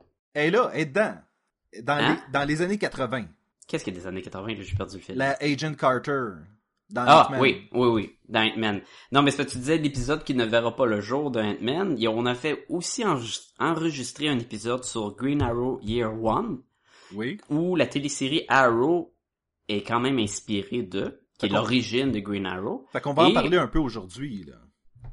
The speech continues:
Speaker 2: Oui, on va y revenir. On fera pas un épisode juste sur Green Arrow Year One. On l'a déjà fait. L'ordinateur ne voulait pas que ça soit divulgué au public, alors
Speaker 1: Clairement,
Speaker 2: on
Speaker 1: il y avait
Speaker 2: va,
Speaker 1: un message.
Speaker 2: on va...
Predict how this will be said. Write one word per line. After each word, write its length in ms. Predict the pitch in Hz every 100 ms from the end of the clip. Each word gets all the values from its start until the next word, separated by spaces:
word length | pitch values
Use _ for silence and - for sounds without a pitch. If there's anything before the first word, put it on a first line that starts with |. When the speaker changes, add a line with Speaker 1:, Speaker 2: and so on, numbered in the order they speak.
| - 147
Speaker 2:
Oui, 200 | 147 131
on 120 | 107
va 140 | 113
y 40 | 113
revenir. 380 | 107 98 92
On 40 | 101
fera 220 | - 123
pas 200 | 190 -
un 80 | 123
épisode 480 | 110 107 110 120 101
juste 420 | 107 101 143 151
sur 160 | 120 104
Green 220 | 107 101
Arrow 400 | 98 101 104 -
Year 280 | 95 98 98
One. 300 | 120 147 156 - _ _ -
On 140 | 135
l'a 140 | 135 107
déjà 240 | 98 85
fait. 320 | - 113 127 _ _ _ _ _ _ _ _ -
L'ordinateur 580 | 90 113 127 135 117 117
ne 100 | 101
voulait 220 | 101 107 -
pas 160 | 120
que 100 | 104
ça 160 | 92 90
soit 420 | - 98 98 90
divulgué 440 | 92 101 101 101
au 60 | 107
public, 360 | 98 90 104 - _ -
alors 500 | 95 92 95 - _ - - _ _ _ - - - -
Speaker 1:
Clairement, 280 | 175 170 160
Speaker 2:
on 40 |
Speaker 1:
il 20 |
y 40 | 147
avait 80 | 123
Speaker 2:
va, 60 |
Speaker 1:
un 60 | 120
message. 260 | 107 -
Speaker 2:
on 40 | 117
va... 60 | 139